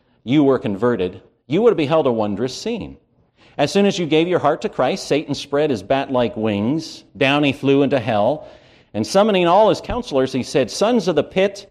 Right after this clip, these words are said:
true heirs of darkness, you who were clad in light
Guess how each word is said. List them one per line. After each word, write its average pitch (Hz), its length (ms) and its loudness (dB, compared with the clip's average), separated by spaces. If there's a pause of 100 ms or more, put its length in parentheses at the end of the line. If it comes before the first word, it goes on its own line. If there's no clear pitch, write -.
(380)
true 208 300 4
heirs 196 260 4
of 117 140 -4
darkness, 156 600 0
you 180 440 0
who 165 100 2
were 143 140 2
clad 160 400 0
in 120 200 0
light 147 300 2